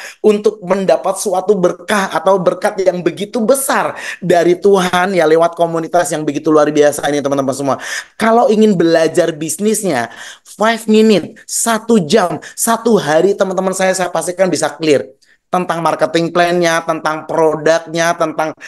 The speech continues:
sistemnya. Mungkin karena teman-teman juga punya, punya pengalaman yang luar biasa dalam, dalam membangun bisnisnya tuh.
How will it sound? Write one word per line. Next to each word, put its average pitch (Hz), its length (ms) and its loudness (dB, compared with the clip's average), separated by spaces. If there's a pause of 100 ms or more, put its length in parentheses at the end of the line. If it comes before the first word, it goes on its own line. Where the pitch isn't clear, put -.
(160)
sistemnya. 175 480 2
Mungkin 170 320 -2
karena 175 240 0
teman-teman 170 320 -2
juga 147 240 0
punya, 156 320 -2 (320)
punya 170 320 4
pengalaman 180 560 0
yang 160 160 0
luar 160 320 2
biasa 165 560 0
dalam, 139 320 0
dalam 147 320 2
membangun 147 400 -2
bisnisnya 143 400 -6
tuh. 139 160 0